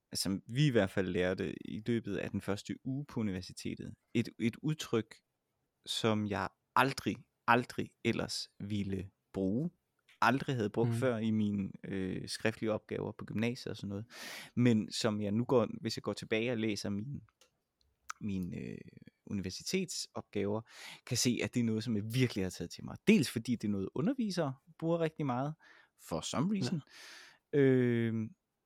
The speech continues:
Speaker 1: og, øh, og derfor begynder man jo så at benytte det. Og dels fordi, at det måske, helt ærligt,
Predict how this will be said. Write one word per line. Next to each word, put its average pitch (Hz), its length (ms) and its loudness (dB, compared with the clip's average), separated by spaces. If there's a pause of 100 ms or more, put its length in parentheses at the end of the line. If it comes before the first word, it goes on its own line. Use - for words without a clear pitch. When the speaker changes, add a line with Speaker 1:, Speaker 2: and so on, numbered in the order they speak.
(300)
Speaker 1:
og, 123 460 4
øh, 107 500 2
og 123 140 -2
derfor 120 280 4 (800)
begynder 113 300 6
man 95 100 4
jo 92 60 2
så 98 160 -2
at 98 60 -4
benytte 101 380 -2
det. 120 200 -2
Og - 160 -4
dels 190 320 -2
fordi, - 520 -6 (180)
at 135 100 -6 (100)
det 135 120 4
måske, 135 520 -2 (880)
helt 156 300 0
ærligt, 139 320 0